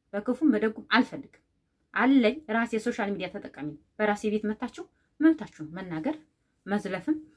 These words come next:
መስደብም። ግን እልሽ-፣ ራስሽ ቤት ወይም ራስ ቤት፣ በነገራችን ላይ ወንዶች የሉም። በእርግጥ እያንዳንድሽ፣ እያንዳንድሽ በቤቴ እንጂ በራስሽ ቤት የኔን ስም ልታነሺ ወይም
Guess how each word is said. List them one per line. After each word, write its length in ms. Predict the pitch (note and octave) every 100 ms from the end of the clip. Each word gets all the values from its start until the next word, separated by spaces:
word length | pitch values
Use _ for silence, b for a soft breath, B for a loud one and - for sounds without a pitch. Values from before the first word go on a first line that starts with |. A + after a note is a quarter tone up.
| b _
መስደብም። 520 | G3 A#3+ - D#3+ D3+ - _ -
ግን 240 | A3+ C4 - - _ _ _ -
እልሽ-፣ 280 | A#3 A3 -
ራስሽ 320 | A3+ A3 - A#3
ቤት 180 | A3 -
ወይም 220 | F3 G3
ራስ 220 | F#3+ C#4+ -
ቤት፣ 200 | A#3+ F#4 - _ _ _ _
በነገራችን 460 | G#3+ A#3 C4 - D4+
ላይ 80 | D4
ወንዶች 360 | G3+ G#3+ A#3+
የሉም። 260 | - C#3 C#3+
በእርግጥ 300 | C#3+ C#3 _ _ _ _ _ _ _ _ _ _ _
እያንዳንድሽ፣ 680 | G#3+ D4+ C4 G3 D#3+ D3+ - - _ _ _ _ _ _ _ -
እያንዳንድሽ 480 | F3+ F#3 G3 A#3+ D#4
በቤቴ 340 | G#3+ G#3 G#3+ A3
እንጂ 180 | A3+ C#4 - - _ _ _ _
በራስሽ 300 | F#3+ G3 -
ቤት 160 | G#3+ A#3+
የኔን 320 | E3 F3+ F#3
ስም 200 | F3+ A3+
ልታነሺ 400 | E3+ E3+ F3 F3+ - -
ወይም 240 | G3+ A#3+